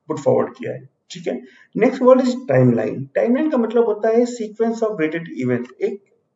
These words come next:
अ, क्या बोलेंगे, समय क्रम कह सकते हैं, ठीक है,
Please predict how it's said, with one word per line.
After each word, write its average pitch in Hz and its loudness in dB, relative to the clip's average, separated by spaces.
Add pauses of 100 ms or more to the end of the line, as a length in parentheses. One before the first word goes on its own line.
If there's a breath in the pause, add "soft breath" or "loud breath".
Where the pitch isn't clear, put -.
(640 loud breath)
अ, 139 0 (800)
क्या 143 -2
बोलेंगे, 120 0
समय 175 0
क्रम 180 2
कह 180 -2
सकते 175 -4
हैं, 160 -4 (100)
ठीक 156 -12
है, 143 -2